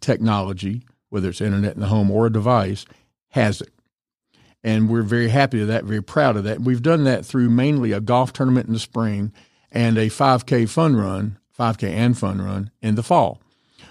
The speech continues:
Well, the golf tournament limited us to a hundred and thirty or thirty-five people that could participate.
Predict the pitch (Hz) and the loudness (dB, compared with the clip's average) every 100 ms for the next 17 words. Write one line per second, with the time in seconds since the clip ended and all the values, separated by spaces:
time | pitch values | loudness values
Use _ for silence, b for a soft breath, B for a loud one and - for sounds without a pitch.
0 | b 139 143 127 110 123 202 214 185 147 | b 2 4 2 -2 2 2 2 4 4
1 | 127 123 147 151 120 113 117 - - 117 | 4 4 4 4 2 2 0 -2 0 2
2 | 117 135 135 113 107 131 123 110 104 127 | 4 2 4 2 2 2 0 0 0 -2
3 | 117 117 110 107 - 160 139 117 107 - | -2 -2 -2 -2 -4 -4 -2 -2 -2 -2
4 | 107 92 110 - 135 - - 107 104 | -6 -4 -6 0 -2 -2 -4 -2 -2